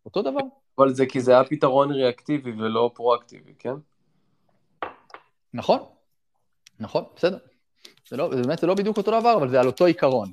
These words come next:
Speaker 1: כן? זה, זה משהו שאתה חייב לפתור, ואתה תפתור אותו,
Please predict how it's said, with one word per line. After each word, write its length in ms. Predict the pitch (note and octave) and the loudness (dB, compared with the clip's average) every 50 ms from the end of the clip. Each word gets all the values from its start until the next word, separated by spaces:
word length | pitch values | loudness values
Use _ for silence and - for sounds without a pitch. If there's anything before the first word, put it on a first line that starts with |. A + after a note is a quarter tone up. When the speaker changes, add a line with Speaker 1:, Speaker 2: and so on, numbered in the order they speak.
| - | -10
Speaker 1:
כן? 220 | - B2 B2+ C3 A#2+ | -8 -6 -6 -6 -6
זה, 180 | A2+ G#2 G#2 G2+ | -6 -8 -8 -6
זה 80 | G#2 G#2+ | -6 -4
משהו 260 | A2 A#2 B2 - B2 | -4 -4 -4 -6 -8
שאתה 140 | - - C3 | -12 -12 -10
חייב 260 | - A2 A#2 C3 A#2+ | -2 0 2 2 2
לפתור, 500 | A2+ - - - - G3 G#3+ G#3+ G#3 G3+ _ - - _ _ _ _ _ _ _ _ _ _ _ _ _ _ _ _ - | -2 -6 -4 2 4 4 4 4 0 -4 _ -20 -20 _ _ _ _ _ _ _ _ _ _ _ _ _ _ _ _ -8
ואתה 260 | G#2+ A#2+ A#2 - C3 | -6 -4 -4 -4 -4
תפתור 360 | - B2+ - - - E3+ D3 | -6 -8 2 6 6 6 6
אותו, 240 | B2+ - - - | 6 2 -4 -14